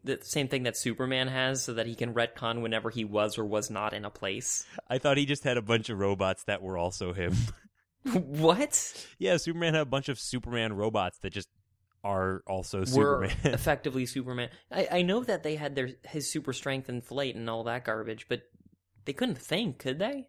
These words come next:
Speaker 2: Yeah. Yeah, they could.
Speaker 1: What's the point? That,
Speaker 2: <laughs>
Speaker 1: that's just iRobot then.
Speaker 2: <laughs>
Speaker 1: Or A I.
Speaker 2: Yeah.
Speaker 1: So, what else do we got about Jimmy?
Speaker 2: Oh, uh, I just wanted to say regarding
Speaker 1: Oh, yeah.
Speaker 2: his,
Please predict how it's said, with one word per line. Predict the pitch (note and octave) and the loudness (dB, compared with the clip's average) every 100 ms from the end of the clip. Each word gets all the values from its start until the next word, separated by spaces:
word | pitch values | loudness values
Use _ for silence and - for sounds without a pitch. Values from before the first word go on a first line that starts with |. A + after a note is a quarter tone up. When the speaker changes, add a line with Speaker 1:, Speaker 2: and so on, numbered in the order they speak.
| _ - | _ 2
Speaker 2:
Yeah. | F3+ C4 - _ _ _ - | 2 2 -4 _ _ _ -4
Yeah, | G2+ C#3+ | 4 4
they | D#3 | 4
could. | D#3+ F#3+ C3 - - _ _ | 2 2 0 -10 -20 _ _
Speaker 1:
What's | E3 D4 - | -4 -2 -2
the | F4+ | 10
point? | - D#4+ F4 D#4+ - | 12 12 12 -2 -2
That, | G#3 B3+ G3 A#3 | 0 0 0 10
Speaker 2:
<laughs> | - C#4 | 10 12
Speaker 1:
that's | C#4+ C4+ B3 | 8 8 6
just | C#3+ D#3+ | 2 4
iRobot | - D3+ C#3+ C#3+ A3+ C#3+ A#2+ - | 6 8 8 8 8 8 8 6
then. | A#2 A#2 F#3 C3 A3 - F#3 C#3+ | 6 10 8 8 6 4 -2 -6
Speaker 2:
<laughs> | - _ _ - _ _ - - | -10 _ _ -20 _ _ -20 -2
Speaker 1:
Or | C#3+ - | 0 2
A | D#3 D3 | 2 4
I. | C3+ F#3+ A#2+ A2+ B2 - - - - - A#3+ - - - - - | 2 0 -2 -4 -6 -10 -20 -20 -20 -12 -12 -12 -18 -20 -20 -18
Speaker 2:
Yeah. | E2+ D#2+ D#2 E2+ - _ - - _ | -10 -8 -8 -12 -18 _ -20 -20 _
Speaker 1:
So, | - C#3 C3+ C3 - | -2 2 4 2 0
what | C3 D3+ | 2 4
else | D#3+ | 2
do | D#3+ | 0
we | C#3 | 2
got | C#3 | 2
about | C3 C3 A#2 | 4 2 0
Jimmy? | A#2+ A2+ A2+ - | -4 -4 -8 0
Speaker 2:
Oh, | D3 C#3 A#2 | 6 6 6
uh, | G#2+ G#2 G2+ - | 2 2 2 0
I | |
just | B2 C3+ | 0 0
wanted | D3+ | 0
to | B2+ | 0
say | - A2 | 0 2
regarding | G#2+ G#2 G#2 G#2 | 2 2 2 4
Speaker 1:
Oh, | F#3 | 4
yeah. | G2 | 4
Speaker 2:
his, | B2+ F#2+ | 0 -6